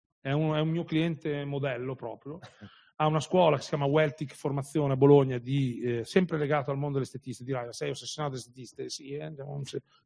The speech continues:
Speaker 1: un settore dove mi, dove mi diverto.
Speaker 2: <laughs>
Speaker 1: Scherzo. E lei fa, ha una scuola dove insegna a fare il massaggio che manda via la cellulite. Quindi
Speaker 2: Ok.
Speaker 1: la cellulite, tutti cercano di mandarla via con le ma-, coi drenaggi, con delle macchine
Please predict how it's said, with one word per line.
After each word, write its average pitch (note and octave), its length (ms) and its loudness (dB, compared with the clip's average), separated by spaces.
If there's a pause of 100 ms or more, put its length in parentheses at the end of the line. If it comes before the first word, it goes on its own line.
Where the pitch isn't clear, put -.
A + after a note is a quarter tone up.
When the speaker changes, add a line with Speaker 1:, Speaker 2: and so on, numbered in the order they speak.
Speaker 1:
un C#3+ 80 -14
settore D3 360 0
dove C#3 200 2
mi, C#3 480 -6
dove B2+ 180 -8
mi C3+ 60 -6
diverto. C#3+ 420 -2
Speaker 2:
<laughs> - 60 -20
Speaker 1:
Scherzo. - 1120 2
E D3+ 840 12
lei F3 440 10
fa, - 140 -4
ha D#3 160 2
una D3 220 0
scuola F3+ 440 4
dove D3 160 0
insegna E3 320 -4
a - 20 -2
fare D3 200 -6
il C#3+ 40 -4
massaggio D#3+ 400 -2
che F3+ 120 -8
manda D3+ 180 0
via C#3 120 0
la B2+ 40 -4
cellulite. A#2 500 -16
Quindi A#2+ 240 -6
Speaker 2:
Ok. F#2+ 120 -20 (240)
Speaker 1:
la C#3 80 -2
cellulite, E3 540 2
tutti C#3 300 0
cercano D3 260 0
di C#3 60 0
mandarla C#3+ 240 2
via D3+ 140 2
con C#3 160 -4
le C3+ 80 0
ma-, C3+ 160 0
coi C3+ 140 0
drenaggi, C3+ 540 -2
con C3+ 140 -10
delle C#3 140 0
macchine C3+ 560 -2